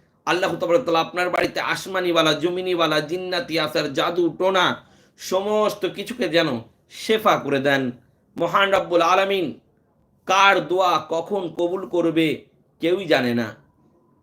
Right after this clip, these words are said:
আমি আমার জীবনের একটা ছোট্ট ঘটনা বলি। একটা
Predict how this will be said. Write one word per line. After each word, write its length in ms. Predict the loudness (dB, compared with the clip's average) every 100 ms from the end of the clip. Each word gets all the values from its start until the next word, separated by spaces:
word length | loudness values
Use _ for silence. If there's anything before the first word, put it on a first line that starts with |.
| _ _ -4
আমি 180 | 0 2 4
আমার 180 | 4 2
জীবনের 300 | 0 -2 0 -2
একটা 160 | -2 -6
ছোট্ট 220 | -6 -8 -6 -4
ঘটনা 280 | -4 -2 0 0
বলি। 200 | 0 -2 -6 _ _ _ _ _ _ _ _ _ _ _ _ _ _ _ 0
একটা 300 | 0 2